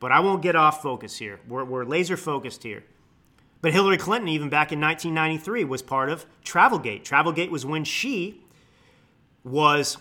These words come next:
actively engaged in targeting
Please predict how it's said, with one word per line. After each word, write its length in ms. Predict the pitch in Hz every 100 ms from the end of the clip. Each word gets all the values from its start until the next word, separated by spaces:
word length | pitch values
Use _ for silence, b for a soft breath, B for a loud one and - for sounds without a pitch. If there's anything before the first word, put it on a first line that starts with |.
| _ _ _ _ _ _ _ _ -
actively 460 | 160 180 233 233 247
engaged 600 | 185 139 120 151 - - _ b b b b _ _ _
in 140 | 135 135
targeting 680 | - 175 214 226 233 226